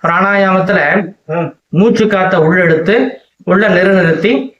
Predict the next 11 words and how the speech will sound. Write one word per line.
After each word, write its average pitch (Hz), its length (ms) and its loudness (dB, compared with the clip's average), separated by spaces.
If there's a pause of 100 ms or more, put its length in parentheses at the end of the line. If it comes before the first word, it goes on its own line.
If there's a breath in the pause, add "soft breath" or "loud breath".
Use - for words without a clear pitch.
(120)
நம்ம 165 240 0
ஆத்மாவை 202 460 0
சுத்தம் 170 280 0
பண்ணி 170 320 2
அந்த 151 480 -2
காத்த 185 280 -2
வெளியில 185 380 2
வர்ற 151 140 0
மாதிரி 156 200 0
சொல்லி 143 200 -2
சொல்லுவாங்க. 127 600 -2